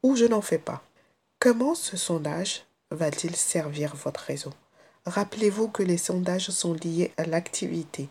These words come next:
professionnelle et qu'il s'agit de choses qui aident réellement votre réseau. J'en ai vu un autre qui demandait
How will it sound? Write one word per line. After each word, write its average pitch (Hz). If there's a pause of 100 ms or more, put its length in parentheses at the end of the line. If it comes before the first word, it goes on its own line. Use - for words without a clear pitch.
professionnelle 202 (100)
et 180
qu'il 175
s'agit 196
de 208
choses 240
qui 202
aident 196 (140)
réellement 185
votre 180
réseau. 170 (600)
J'en 226
ai 247
vu 202 (140)
un 165
autre -
qui 233
demandait 165